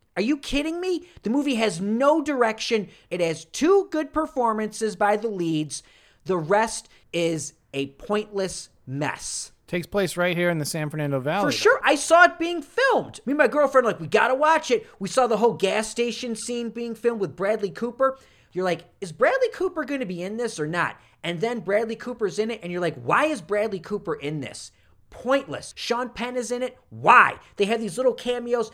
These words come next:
Speaker 1: They just make no sense. Ah! Licorice Pizza sucks.
Speaker 2: Wow, okay.
Speaker 1: Yeah, ooh, you did a good job creating the seventies. Hats off to you. It's still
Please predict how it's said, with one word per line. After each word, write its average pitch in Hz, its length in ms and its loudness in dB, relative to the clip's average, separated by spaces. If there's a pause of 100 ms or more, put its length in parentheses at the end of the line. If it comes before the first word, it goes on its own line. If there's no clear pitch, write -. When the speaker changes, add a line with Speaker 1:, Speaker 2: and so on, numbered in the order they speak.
(180)
Speaker 1:
They 175 100 -8
just 165 200 -10
make 151 180 -8
no 277 240 6
sense. 277 460 -2 (240)
Ah! 392 440 8 (300)
Licorice 285 380 -2
Pizza 208 300 -4
sucks. - 600 -6 (400)
Speaker 2:
Wow, 131 360 -4
okay. 147 420 -2
Speaker 1:
Yeah, 240 220 8
ooh, 247 100 4
you 240 120 2
did 247 140 -2
a 233 40 -2
good 247 160 -2
job 262 280 0
creating 254 380 -2
the 254 60 -4
seventies. 247 800 -2
Hats 220 280 -4
off 214 240 2
to - 140 -12
you. 180 180 0 (320)
It's 170 220 -4
still 214 380 2